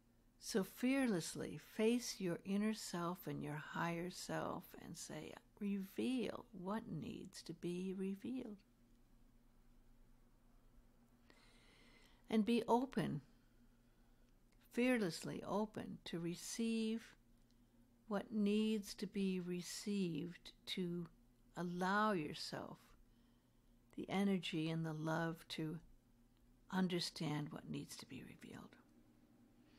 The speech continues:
Trust that process. Breathe in that process that's looking out for your highest good. And now tell yourself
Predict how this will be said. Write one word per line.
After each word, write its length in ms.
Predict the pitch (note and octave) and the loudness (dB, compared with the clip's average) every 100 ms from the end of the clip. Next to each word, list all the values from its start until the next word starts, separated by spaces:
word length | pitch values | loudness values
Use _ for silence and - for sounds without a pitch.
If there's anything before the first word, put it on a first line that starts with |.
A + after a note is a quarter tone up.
| - - - - - - - - | -20 -20 -20 -20 -20 -20 -18 -8
Trust 420 | - A3+ A#3 - | 4 6 4 2
that 240 | F#3+ - | 0 0
process. 680 | - E3 E3 - - - - - - - - - - - - - - - - - - - - - - - - - - - - - - - - - | -2 0 0 -2 -8 -12 -14 -18 -20 -20 -20 -20 -20 -20 -20 -20 -20 -20 -20 -20 -20 -20 -20 -20 -20 -20 -20 -20 -20 -20 -20 -20 -20 -20 -20 -2
Breathe 320 | A3+ A3+ A3+ | 6 6 8
in 140 | A#3+ A3 | 6 6
that 200 | A3 G#3+ | 4 2
process 760 | - F3 E3+ - E3 - - - - - - - - - - | -2 0 0 0 -2 -2 -6 -10 -20 -20 -20 -20 -20 -20 -6
that's 260 | - - - | -4 -4 -2
looking 360 | F#3+ G3 F#3+ | -4 -2 0
out 180 | E3+ E3+ - | 0 -2 -4
for 120 | D3 | -8
your 220 | E3 D3+ - | -6 -6 -6
highest 540 | E3+ F3+ F3+ F3 E3 - | -2 0 0 -2 -6 -8
good. 260 | D#3+ A3 G3 - _ _ - _ _ - - - - - - - _ _ _ _ - _ _ _ _ _ _ - | -8 -8 -12 -20 _ _ -20 _ _ -20 -20 -20 -20 -20 -20 -20 _ _ _ _ -20 _ _ _ _ _ _ 2
And 220 | F#3+ G3 | 6 8
now 540 | G#3+ A3 A3+ G#3 G#3 G3 | 8 8 8 8 8 4
tell 400 | - A3 A#3 A#3+ | 0 4 6 8
yourself 600 | G3 F3 D#3+ - D#3+ D3+ | 6 4 0 0 2 2